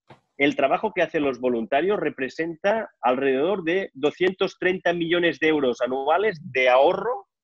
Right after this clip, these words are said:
a la administración, que si esto lo tuvieran que hacer los funcionarios, costaría doscientos treinta millones de euros. Por lo tanto, es una, es una, un, un valor incalculable. Y estoy hablando de, de, de, de Cataluña, pero Andalucía,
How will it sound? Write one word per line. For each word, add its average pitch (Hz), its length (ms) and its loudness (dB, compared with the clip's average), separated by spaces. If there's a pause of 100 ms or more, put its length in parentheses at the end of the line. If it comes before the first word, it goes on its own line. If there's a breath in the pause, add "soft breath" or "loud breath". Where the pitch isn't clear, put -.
(240)
a 135 80 -2
la 139 80 2
administración, 135 680 -6
que 135 120 -8
si 180 180 -6
esto 214 220 -4
lo 190 160 -4
tuvieran 170 400 -8
que 160 80 -10
hacer 156 340 -6 (260)
los 127 200 -4
funcionarios, 160 760 -4 (400)
costaría 151 460 -2
doscientos 175 480 -6
treinta 180 260 -4
millones 160 400 -2
de 147 80 0
euros. 110 540 -4 (340)
Por 120 140 0
lo 120 40 2
tanto, 120 480 -2
es 143 200 -2
una, 175 320 0
es 135 160 -6
una, 139 540 2
un, 131 200 -8
un 135 160 -6
valor 120 460 2
incalculable. 135 800 -2 (260)
Y 120 180 -6
estoy 139 220 -2
hablando 156 320 -2
de, 127 260 -2
de, 113 280 -8
de, 117 220 -8
de 113 160 -12
Cataluña, 123 460 -8
pero 107 220 -12 (220)
Andalucía, 127 760 -2